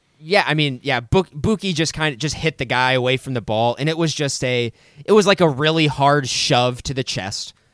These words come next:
like he's trying to block, one of those things, but it was, it was away from the play. The guy didn't go to the ground or anything. Um,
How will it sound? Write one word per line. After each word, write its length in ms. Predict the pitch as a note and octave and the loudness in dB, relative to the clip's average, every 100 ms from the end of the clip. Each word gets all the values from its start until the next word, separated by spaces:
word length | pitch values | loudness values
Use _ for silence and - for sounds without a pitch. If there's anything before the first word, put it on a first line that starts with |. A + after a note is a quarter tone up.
| _ | _
like 160 | C#3 C3 | -4 0
he's 160 | C#3 | -2
trying 300 | - C3+ C#3 | 0 -2 0
to 60 | C3+ | -2
block, 380 | A2+ G#2 G#2+ B2+ | -2 -4 -4 -2
one 160 | D#3 | -2
of 60 | C#3+ | 0
those 260 | A#2+ A#2 | 0 -2
things, 380 | - A2 A2+ A2+ | -4 -4 -4 -6
but 160 | - D3 | -2 0
it 40 | |
was, 280 | D3 C3 - - _ _ | 0 0 -6 -12 _ _
it 60 | D3 | 0
was 120 | D#3 | 2
away 220 | C#3 D3 | 4 4
from 180 | D#3 E3 | 4 0
the 80 | E3 | 0
play. 300 | - C3 C3 | 0 -2 0
The 80 | B2 | -2
guy 200 | B2+ C#3+ | 0 0
didn't 240 | D#3+ D3 | 0 0
go 180 | C3+ C#3 | 2 2
to 60 | |
the 80 | C3 | 0
ground 440 | A2+ A#2+ B2 B2 G#2 | -4 -4 -2 -4 -6
or 80 | |
anything. 480 | G2 F#2+ G2 F#2+ G2+ - _ _ _ - | -8 -8 -10 -10 -10 -12 _ _ _ -6
Um, 520 | B2+ B2 A#2 G#2+ | -2 0 0 -4